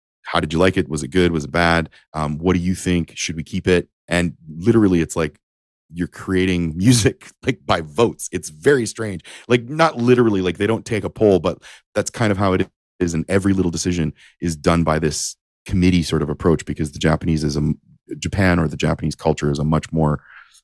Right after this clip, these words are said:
uh, sort of communal and community oriented culture versus, um, North America, where we're very much more individualistic. So it's a very different way of working.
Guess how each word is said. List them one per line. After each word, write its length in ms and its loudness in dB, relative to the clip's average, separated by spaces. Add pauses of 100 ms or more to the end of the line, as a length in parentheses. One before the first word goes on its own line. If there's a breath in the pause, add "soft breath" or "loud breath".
(160)
uh, 340 -2
sort 220 -2
of 100 -10
communal 480 4
and 100 -2
community 440 0
oriented 600 -2 (220)
culture 280 2
versus, 520 -2 (340 soft breath)
um, 300 -2
North 180 0
America, 340 2
where 180 0
we're 140 0
very 200 0
much 240 -4
more 120 0
individualistic. 680 -2 (800)
So 100 -4
it's 80 -6
a 20 0
very 200 6
different 380 0
way 160 2
of 100 -2
working. 400 -6